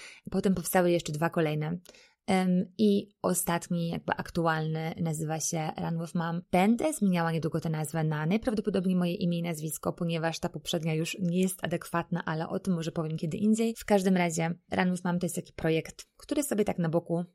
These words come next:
nocami w ramach relaksu i wyładowania tej pasji popełniam. Dokładnie pamiętam ten moment, kiedy, mm, pomysł wpadł do mojej głowy. Mm,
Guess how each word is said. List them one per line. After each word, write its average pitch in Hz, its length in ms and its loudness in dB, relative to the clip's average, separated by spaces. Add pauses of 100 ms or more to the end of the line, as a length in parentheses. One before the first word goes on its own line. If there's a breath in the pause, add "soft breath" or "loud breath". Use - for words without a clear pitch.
(180)
nocami 175 640 0 (480 loud breath)
w 190 80 0
ramach 185 340 4 (140)
relaksu 190 600 2
i 175 280 -2
wyładowania 165 500 2
tej 165 120 -4
pasji 151 320 -4
popełniam. 170 720 -2 (920 loud breath)
Dokładnie 170 340 4
pamiętam 165 480 0
ten 165 180 0
moment, 165 380 0
kiedy, 151 200 -2 (440)
mm, 165 260 -2
pomysł 156 500 0
wpadł 160 260 0
do 156 60 0
mojej 151 180 -2
głowy. 156 340 0 (460 loud breath)
Mm, 175 300 0